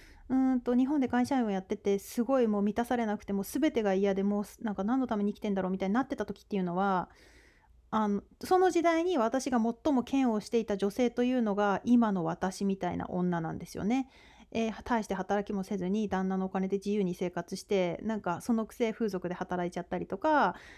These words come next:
なんか男と遊びまくったりとかしてて、なんか、「私幸せです」みたいな発信してる女、マジ大っ嫌いって思ってたんですけど、<laughs> なんか、一個ずつちっちゃい思い込みを壊していってね、なんか、気づいたらそれになってたみたいな。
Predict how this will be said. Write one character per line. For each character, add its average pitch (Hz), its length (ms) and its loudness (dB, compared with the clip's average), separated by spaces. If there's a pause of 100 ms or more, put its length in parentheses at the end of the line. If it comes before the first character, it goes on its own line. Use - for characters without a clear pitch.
(160)
な 214 120 -2
ん - 20 -6
か - 80 -6
男 202 260 0
と 180 160 0
遊 214 80 -2
び 196 100 0
ま 190 120 -4
く - 80 -6
っ 175 40 -2
た 170 120 -6
り 170 80 -6
と - 80 -8
か 175 120 -10
し - 80 -14
て 190 100 -2
て、 240 440 0 (720)
な 214 120 -2
ん 190 80 -2
か、 - 280 -6 (160)
「私 247 200 -2
幸 294 160 2
せ 302 100 -2
で 311 160 4
す」 277 80 0
み 208 60 -2
た 180 100 -2
い - 20 -4
な 180 60 -6
発 - 180 -8
信 226 80 -4
し - 60 -10
て 220 100 -2
る 208 80 0
女、 208 160 0
マ 196 100 0
ジ 190 140 -6
大 269 160 6
っ 247 120 -4
嫌 190 120 2
い 180 60 0
っ - 20 -6
て 175 80 -4
思 185 100 -2
っ - 20 -8
て - 80 -18
た 180 100 -6
ん 160 40 -6
で 185 60 -10
す - 80 -18
け - 80 -12
ど、 185 340 0 (100)
<laughs> - 40 -14
な 233 100 -6
ん 269 100 6
か、 233 300 4 (380)
一 285 220 -2
個 339 120 4
ず 359 120 4
つ 349 100 0
ち - 120 -2
っ 240 40 -4
ち - 80 0
ゃ 269 60 6
い 262 40 6
思 233 200 4
い - 20 2
込 240 140 2
み 240 60 2
を 233 60 0
壊 240 240 6
し - 60 -6
て 214 100 4
い 208 40 4
っ 202 40 0
て 180 140 -2
ね、 196 240 -2 (400)
な 247 120 6
ん 240 40 4
か、 196 220 0 (440)
気 - 140 -2
づ 226 140 2
い 294 80 2
た 208 100 0
ら 180 120 0
そ 220 180 -4
れ 226 100 2
に 226 60 2
な 233 80 2
っ 233 80 -4
て 196 80 -4
た 170 120 -4
み 175 120 -4
た 165 120 -4
い 151 60 -6
な。 - 160 -10